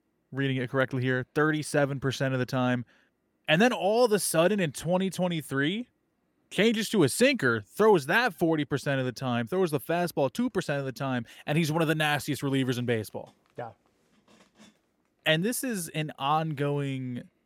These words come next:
Speaker 1: thing, um, where pitchers are just saying, "Four-seam fastball? Nah, forget that. Let's throw a
Speaker 2: Yeah.
Speaker 1: sinker instead." And it
Speaker 2: Yeah.
Speaker 1: has turned around careers.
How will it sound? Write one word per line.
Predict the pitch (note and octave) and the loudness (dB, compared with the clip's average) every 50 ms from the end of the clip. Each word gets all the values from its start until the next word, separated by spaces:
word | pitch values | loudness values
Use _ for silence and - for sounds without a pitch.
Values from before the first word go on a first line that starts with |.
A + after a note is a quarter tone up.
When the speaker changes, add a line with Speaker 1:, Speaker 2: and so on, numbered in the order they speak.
| _ _ _ | _ _ _
Speaker 1:
thing, | - D3+ D3+ D3 C#3 B2 A2 A2 G#2 G#2 G#2 _ _ _ _ _ _ _ _ _ _ _ - | -2 -2 0 0 0 0 -2 -4 -6 -8 -12 _ _ _ _ _ _ _ _ _ _ _ 0
um, | C3 B2 A#2+ A#2 A2+ A2 G#2+ G#2+ G#2 G2+ G2+ G2 - _ _ _ _ _ _ _ _ _ _ _ _ _ _ _ _ _ _ _ _ _ _ _ - | 2 2 4 4 2 2 0 0 -2 -4 -8 -12 -16 _ _ _ _ _ _ _ _ _ _ _ _ _ _ _ _ _ _ _ _ _ _ _ -10
where | D3 B2 B2 B2 A#2 A2+ A2 G#2+ G#2+ G#2 G#2 G#2 G2+ - _ _ _ _ _ _ _ _ - | -4 0 0 2 2 2 2 0 0 -2 -4 -6 -8 -12 _ _ _ _ _ _ _ _ -12
pitchers | - C#3+ E3 F#3+ A3 F#3 | -10 -8 -8 -6 -6 -8
are | F3 D#3 | -8 -10
just | D#3 D3+ - | -10 -12 -10
saying, | - D#3 D#3 D#3 D3+ C#3+ C3 - - | -8 -8 -6 -6 -6 -8 -10 -12 -16
"Four-seam | - - - D#3 G3 F#3 - G#3+ G3 F#3 | -14 -8 -6 -6 -6 -4 -6 -6 -8 -8
fastball? | - F3 - - F#3 - - A3 G3+ B2 | -8 -8 -6 -6 -8 -8 -6 -8 -6 -6
Nah, | - C3+ F3+ D#3 | -4 -4 -4 -4
forget | - - C#3+ A#2+ G#2+ A2+ C#3+ E3 - - - | -6 -8 -10 -10 -8 -6 -6 -6 -6 -8 -10
that. | B2 C#3+ D#3 C#3+ - - _ _ _ _ | -8 -8 -8 -8 -10 -12 _ _ _ _
Let's | - - | -8 -4
throw | A#3 F3+ | -2 -2
a | B2+ | -2
Speaker 2:
Yeah. | |
Speaker 1:
sinker | - - F3 F#3+ F#3 F#3 F#3+ D#3 | -2 -2 -2 -2 0 0 0 -2
instead." | C3+ - - - D3+ D#3+ G3+ F3 A#2 G#2+ _ _ _ _ _ _ _ _ _ _ | -2 -4 -4 -2 0 0 0 0 -4 -8 _ _ _ _ _ _ _ _ _ _
And | - C3+ C3 C3 B2+ B2 B2 | -2 0 2 2 2 2 2
it | B2 | 2
Speaker 2:
Yeah. | A#2 A#2 | 0 -2
Speaker 1:
has | A#2 A2 - - _ _ _ _ - | -2 -4 -6 -10 _ _ _ _ -10
turned | - C3+ C3+ D3 C#3 | -4 -4 -2 -2 -2
around | C#3 C3+ C#3 C#3+ C#3+ - | -2 -2 -2 -4 -4 -6
careers. | - B2+ C3+ D#3 D3+ - - - | -6 -6 -6 -6 -8 -10 -12 -18